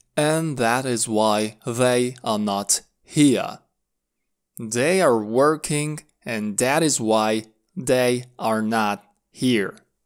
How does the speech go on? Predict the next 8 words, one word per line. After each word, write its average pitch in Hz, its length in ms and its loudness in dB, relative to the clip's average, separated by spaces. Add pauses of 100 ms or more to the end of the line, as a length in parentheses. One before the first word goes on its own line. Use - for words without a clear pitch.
(2000)
Mai 170 160 -4
departe, 165 360 2
repetați 113 800 -2 (120)
"de 117 220 -2
aceea" 107 800 -2 (220)
în 123 140 -2
limba 110 260 0
engleză. 104 640 -6